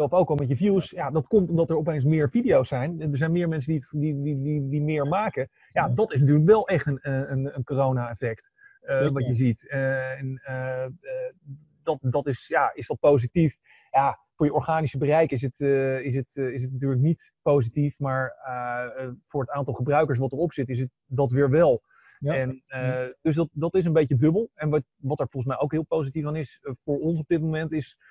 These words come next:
Speaker 1: dat er dus veel meer ouderen op zitten dan, eh, dat er op zaten.
Speaker 2: <laughs>
Speaker 1: En
Speaker 2: Ouderen?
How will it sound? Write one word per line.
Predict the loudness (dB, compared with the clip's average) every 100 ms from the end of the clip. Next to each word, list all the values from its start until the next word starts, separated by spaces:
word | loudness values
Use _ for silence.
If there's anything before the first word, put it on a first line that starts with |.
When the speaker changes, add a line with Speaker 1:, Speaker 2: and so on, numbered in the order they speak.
| _
Speaker 1:
dat | -6 0
er | 0
dus | 0 -4 4
veel | 6 8 6
meer | 6 4 2
ouderen | 0 2 2 0
op | -2 -2
zitten | -2 -2 -2 0
dan, | 0 -2 -6
eh, | -8
dat | -8 -6
er | -6
op | -6
zaten. | -6 -6 -6 -10 -8 0
Speaker 2:
<laughs> | 0 2
Speaker 1:
En | 0 0 -6 -2
Speaker 2:
Ouderen? | 2 6 6 4